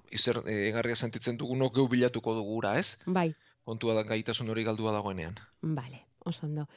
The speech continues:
Speaker 2: Em, eta noiz hasi beharko genuke pixka bat larritzen edo adi jartzen deshidratazioaren sintomak izan ditzakegulako? Zeintzuk dira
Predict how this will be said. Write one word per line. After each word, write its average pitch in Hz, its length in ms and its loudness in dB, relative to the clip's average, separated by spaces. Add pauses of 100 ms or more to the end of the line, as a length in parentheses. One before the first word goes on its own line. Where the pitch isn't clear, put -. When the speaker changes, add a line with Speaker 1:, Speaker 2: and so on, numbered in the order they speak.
(600)
Speaker 2:
Em, 175 460 4 (260)
eta 180 160 0
noiz 220 240 4
hasi 285 160 0
beharko 180 240 2
genuke 160 720 2
pixka - 260 -4
bat 165 140 0
larritzen 214 880 2
edo 160 220 2 (400)
adi 185 340 4
jartzen 180 420 2
deshidratazioaren 185 1080 0
sintomak 170 720 0
izan 170 220 -2
ditzakegulako? 156 800 -2
Zeintzuk 233 420 -2
dira 156 220 -2